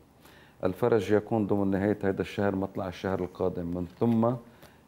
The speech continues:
يا بأواخر هيدا العام أو مطلع العام، في عندك نقلة من ميل لميل ضمن سفر.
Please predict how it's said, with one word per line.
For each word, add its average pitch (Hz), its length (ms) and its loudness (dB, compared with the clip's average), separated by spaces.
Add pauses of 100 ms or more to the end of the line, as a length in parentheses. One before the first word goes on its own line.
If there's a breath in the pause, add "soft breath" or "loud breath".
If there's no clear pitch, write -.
(120)
يا 113 200 6
بأواخر 110 580 4
هيدا 98 220 2
العام 95 340 0
أو 90 160 2
مطلع 107 440 0
العام، 98 340 0
في 101 160 -6
عندك 101 400 0
نقلة 95 300 0
من 90 220 -2
ميل 98 220 0
لميل 92 340 -4
ضمن 92 220 -2
سفر. - 480 -10